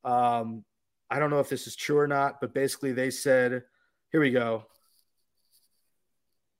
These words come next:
A-, Aaron Jungris was one of the guys. He had a Fight Anti-Semitism shirt on. And he said that we told him, Kyrie, we love him anyway, even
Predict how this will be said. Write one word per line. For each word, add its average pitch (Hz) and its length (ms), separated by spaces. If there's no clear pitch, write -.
A-, 160 240
Aaron 185 380
Jungris 131 760
was 117 180
one 143 160
of 147 80
the 139 80
guys. 117 360
He 135 80
had 135 100
a 127 60
Fight 135 340
Anti-Semitism 113 760
shirt 104 200
on. 101 220
And 131 120
he 131 80
said 147 340
that 131 260
we 131 140
told 160 400
him, 127 460
Kyrie, 123 420
we 135 180
love 135 260
him 131 160
anyway, 110 520
even 131 280